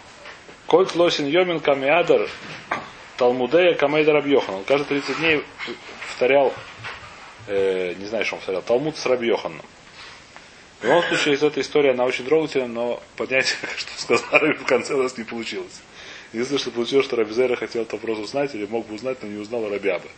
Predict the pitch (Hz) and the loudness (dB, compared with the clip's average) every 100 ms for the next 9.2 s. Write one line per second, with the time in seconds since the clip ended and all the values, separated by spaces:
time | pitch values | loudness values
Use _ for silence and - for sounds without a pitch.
0 | - - - - - - - - - - | -20 -20 -20 -20 -20 -20 -20 -20 -20 -20
1 | - 104 120 127 120 117 107 101 113 107 | -6 -2 0 -2 -2 -6 -6 -8 -6 -6
2 | 95 95 82 - 143 151 120 135 131 131 | -8 -8 -12 -4 -2 -2 0 4 6 6
3 | 107 92 92 - 117 131 110 101 98 - | 4 4 0 -4 -4 -2 -4 -6 -8 -10
4 | - - - 139 143 - - - - - | -10 -10 -6 -6 -6 -12 -20 -20 -20 0
5 | 135 139 - 107 98 101 - 98 - 92 | 2 2 2 -4 -2 -4 -4 -8 -10 -14
6 | 92 98 87 85 143 147 143 143 - - | -10 -8 -6 -4 -2 -2 -2 -4 -4 -6
7 | 104 - 131 127 123 131 127 95 - - | -8 -6 -6 -6 -4 -4 -4 -8 -12 -20
8 | - - 107 - 165 156 147 135 127 147 | -20 -6 -2 2 4 4 4 4 6 6
9 | 120 82 | 4 0